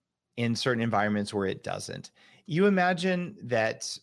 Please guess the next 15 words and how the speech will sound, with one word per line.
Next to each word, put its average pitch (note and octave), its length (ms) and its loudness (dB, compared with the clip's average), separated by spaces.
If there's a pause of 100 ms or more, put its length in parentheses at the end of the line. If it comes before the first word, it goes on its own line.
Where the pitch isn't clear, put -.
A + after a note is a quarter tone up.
(560)
uh, G#2+ 120 -6
on C3 140 0
your C3+ 100 2
phone, A#2+ 360 2
you A2 80 0
have G#2+ 100 2
all B2+ 80 4
these A#2 160 -4
notifications G2+ 680 -4
that F#2 140 -6
pop - 300 -8
up - 220 -12
all - 160 -10
the - 80 -14
time. - 340 -16